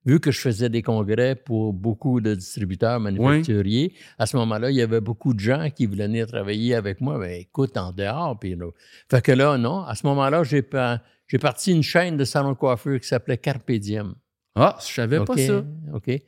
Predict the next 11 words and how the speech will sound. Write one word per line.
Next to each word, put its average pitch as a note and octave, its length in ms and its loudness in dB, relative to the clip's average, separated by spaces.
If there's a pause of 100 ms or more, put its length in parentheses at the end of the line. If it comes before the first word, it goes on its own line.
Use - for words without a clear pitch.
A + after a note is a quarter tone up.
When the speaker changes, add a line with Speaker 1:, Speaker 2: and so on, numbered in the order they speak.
(360)
Speaker 1:
Carpe G#2+ 260 2
Diem, A#2 220 0
ce A2+ 60 -6
qui A2 140 -4
faisait, « G2+ 280 -2
Pourquoi - 220 -8
attendre G#2+ 480 -6
demain ? G#2 520 -6
Sois - 260 -2
belle G#2 220 0
aujourd'hui. » F#2 580 -8